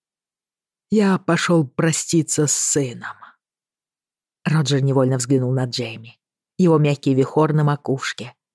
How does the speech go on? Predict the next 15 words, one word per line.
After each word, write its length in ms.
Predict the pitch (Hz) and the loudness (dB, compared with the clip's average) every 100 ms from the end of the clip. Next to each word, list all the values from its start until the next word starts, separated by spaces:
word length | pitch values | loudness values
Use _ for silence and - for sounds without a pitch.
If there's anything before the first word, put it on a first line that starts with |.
| _ | _
и 100 | 214 | 0
розовые 500 | 185 170 147 147 147 | 2 2 2 4 4
ушные 420 | 143 - 151 143 | 4 2 0 0
раковины. 840 | 139 147 - 117 113 117 113 113 _ _ _ _ _ _ _ _ _ _ _ _ _ _ _ _ _ _ - | 0 -2 -4 -10 -8 -10 -14 -18 _ _ _ _ _ _ _ _ _ _ _ _ _ _ _ _ _ _ -2
Он 260 | 185 208 | 2 4
лежал 440 | 202 208 165 214 208 | 4 4 4 4 4
на 180 | 196 190 | 4 4
одной 320 | 165 196 190 | 4 4 4
из 160 | 170 - | 2 0
коек 640 | 214 190 127 117 - - _ _ - | 2 2 2 -4 -14 -20 _ _ 0
в 60 | |
лазарете. 920 | 143 143 156 151 143 120 - - - _ _ _ _ _ _ _ _ - | 2 2 2 0 0 -4 -6 -8 -10 _ _ _ _ _ _ _ _ -2
Я 240 | 254 240 | 2 2
сел 320 | - 202 170 | 2 2 2
рядом. 600 | 151 135 120 - 117 113 | 0 -2 -8 -12 -16 -16